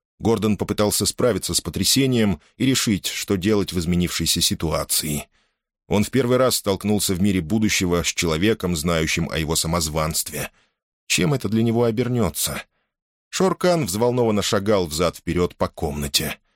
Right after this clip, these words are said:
«В теле младшего сына императора Джон Гордон с Древней Земли, родившийся двести тысяч лет назад. Это по-прежнему кажется мне невероятным».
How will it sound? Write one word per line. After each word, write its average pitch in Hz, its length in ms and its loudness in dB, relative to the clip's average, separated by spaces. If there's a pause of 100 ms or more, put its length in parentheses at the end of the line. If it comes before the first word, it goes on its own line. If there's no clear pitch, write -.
(400)
«В - 120 -6
теле 90 400 2
младшего 90 560 2
сына 92 360 2
императора 95 720 2 (300)
Джон 101 420 2
Гордон 80 560 -4
с 71 60 0
Древней 95 400 0
Земли, 98 640 0 (240)
родившийся 85 640 0
двести 90 400 -2
тысяч 92 380 -2
лет 90 240 0
назад. - 640 -2 (500)
Это 82 180 -4
по-прежнему 120 580 0
кажется 82 420 -2
мне 87 200 2
невероятным». 82 960 -2